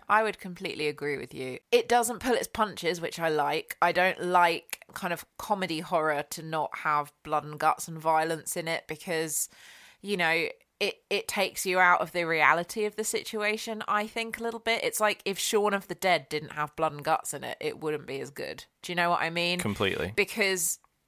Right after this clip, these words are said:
Speaker 1: blood and guts are a reality of life. <laughs> And
Speaker 2: But they're also, like, an important staple of horror. And I think
Speaker 1: Yes.
Speaker 2: sometimes comedy horror does that thing where it goes, "Well, I don't want to freak people out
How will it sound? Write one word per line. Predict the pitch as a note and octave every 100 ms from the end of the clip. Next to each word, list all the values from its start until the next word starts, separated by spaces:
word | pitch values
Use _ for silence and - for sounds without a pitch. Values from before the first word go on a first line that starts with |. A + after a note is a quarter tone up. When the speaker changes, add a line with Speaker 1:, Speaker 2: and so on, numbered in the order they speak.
| _ -
Speaker 1:
blood | G3 F#3+
and | F3+
guts | G3 F#3+ -
are | F3+ E3+ D#3+
a | D#3
reality | E3+ G#3 A3 A3 A3+
of | G3
life. | D#3+ C3+ F3 - G#3+ -
<laughs> | - - - - - -
And | G#3+ G#3+ G#3 F3+
Speaker 2:
But | D3+
they're | D3+
also, | E3+ - A2+
like, | G#2 -
an | G2
important | G2+ G2+ A#2 F#2+ F#2+
staple | - - G#2 G2+ - F2+ E2
of | F2+
horror. | - G#2 G2+ F2 E2+
And | - C#3+
I |
think | - A#2
Speaker 1:
Yes. | G#2+
Speaker 2:
sometimes | B2 A#2 A2+ G#2+ G#2
comedy | - A2 G#2 G2
horror | F#2 G#2 F#2+
does | F#2 F2+
that | F#2 -
thing | F#2+ G2
where | F#2
it | F2
goes, | G2+ B2
"Well, | E3
I | F#3+
don't | A3 B3+
want | A3+ A3
to | F#3
freak | - F3+ - -
people | - - -
out | - -